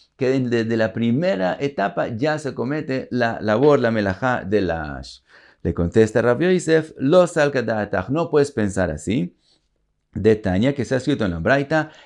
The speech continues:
"Echad noten et ha'efer, ve'echad noten et ha'mayim, ha'acharon hayav divrei Rebi". Rabbi Yosef, Rabbi Yehuda omer, "Ad sheyegabel".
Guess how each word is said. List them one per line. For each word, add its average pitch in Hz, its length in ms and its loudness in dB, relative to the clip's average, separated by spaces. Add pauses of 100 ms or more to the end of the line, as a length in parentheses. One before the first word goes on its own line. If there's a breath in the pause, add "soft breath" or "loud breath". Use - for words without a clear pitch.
"Echad 151 460 0
noten 139 640 0
et 123 240 -2
ha'efer, 104 800 0 (300 loud breath)
ve'echad 110 420 4
noten 131 260 0
et 123 140 -2
ha'mayim, 170 400 0
ha'acharon 117 720 0
hayav 135 440 0
divrei 104 560 2
Rebi". 85 560 -2 (200 loud breath)
Rabbi 82 240 -4
Yosef, 110 320 0
Rabbi 107 240 0
Yehuda 139 160 0
omer, 185 320 -2
"Ad 180 240 2
sheyegabel". 117 920 0